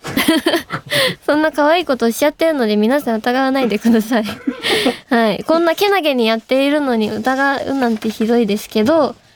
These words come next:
まあいいですよ。これからも応援させていただきます。お、千葉県二十二歳、思いがけないダブルバイセップスさんからいただきました。川田ひなさんのカラオケのお箱ですが、ああ、フジファブリックさんの若者のすべてらしいです。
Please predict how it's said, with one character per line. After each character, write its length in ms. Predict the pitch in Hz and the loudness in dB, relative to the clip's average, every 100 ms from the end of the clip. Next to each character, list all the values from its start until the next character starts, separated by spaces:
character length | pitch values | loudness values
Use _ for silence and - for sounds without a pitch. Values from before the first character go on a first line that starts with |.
| _ | _
ま 120 | 277 277 | -2 0
あ 60 | |
い 100 | 247 | 2
い 40 | 233 | 0
で 100 | 208 | -2
す 140 | - | -4
よ。 80 | - - _ - - - | -8 -8 _ -20 -20 -4
こ 80 | 214 | 0
れ 100 | 233 | 2
か 100 | 247 | 2
ら 120 | 247 | 0
も 160 | 214 214 | 2 2
応 80 | |
援 120 | 226 247 | 2 0
さ 120 | 247 | -2
せ 80 | - | -2
て 100 | 240 | -4
い 60 | |
た 100 | 226 | -4
だ 120 | 262 | -6
き 100 | 254 | -4
ま 240 | 254 269 285 | 0 0 0
す。 180 | - - _ _ _ _ _ - - _ | -4 -14 _ _ _ _ _ -20 -20 _
お、 180 | - - _ _ _ - - - _ | 0 0 _ _ _ -20 -20 -20 _
千 120 | - | 0
葉 120 | 294 | 2
県 220 | 370 285 240 | 2 2 2
二 120 | 277 | 2
十 120 | 269 | 2
二 180 | 226 285 | 2 0
歳、 260 | - 226 - _ - | 0 -2 -4 _ 0
思 200 | 262 339 | 2 2
い 100 | 330 | 2
が 100 | 330 | 0
け 140 | 320 | 0
な 160 | 320 339 | 0 0
い 120 | - | 0
ダ 140 | 214 | -2
ブ 140 | 214 302 | 0 0
ル 100 | 320 | 0
バ 140 | 302 | 0
イ 60 | 302 | 0
セ 120 | 320 | -4
ッ 40 | |
プ 180 | - 262 | -4 -6
ス 80 | - | -2
さ 120 | 269 | -2
ん 80 | 269 | 0
か 100 | 294 | 0
ら 80 | 294 | 0
い 80 | |
た 80 | 226 | 0
だ 120 | 202 | -2
き 100 | 208 196 | 0 0
ま 140 | 202 | 0
し 80 | - | -2
た。 180 | - - _ _ _ _ - | -6 -6 _ _ _ _ -2
川 160 | 240 | 0
田 120 | 233 | 0
ひ 120 | 214 285 | 0 2
な 160 | 302 | 0
さ 160 | 302 254 | 0 0
ん 100 | 233 | 2
の 160 | 240 - _ _ | 0 -2 _ _
カ 100 | - | 0
ラ 140 | 269 339 | 2 2
オ 40 | |
ケ 120 | 339 | 0
の 160 | 330 320 | 0 0
お 40 | |
箱 260 | 302 294 285 | -2 -2 0
で 120 | 277 | -2
す 140 | - | -2
が、 180 | 208 226 - - - - | -4 -4 -8 -20 -14 -2
あ 200 | 220 220 | 2 2
あ、 60 | |
フ 120 | 202 208 | 2 0
ジ 120 | 269 | 0
フ 100 | 330 | 0
ァ 20 | |
ブ 140 | 302 | 0
リ 140 | 294 269 | 0 -2
ッ 40 | |
ク 120 | - | -4
さ 140 | 247 262 | -4 0
ん 100 | 269 | 0
の 120 | 294 | 0
若 240 | - 214 254 | -2 -2 0
者 260 | 302 320 | 2 2
の 100 | 320 | 0
す 140 | 320 302 | -2 -2
べ 120 | 311 | -2
て 140 | 302 | 0
ら 120 | 302 302 | 0 0
し 180 | - | -2
い 40 | 302 | 0
で 120 | 311 | 0
す。 140 | 311 | -2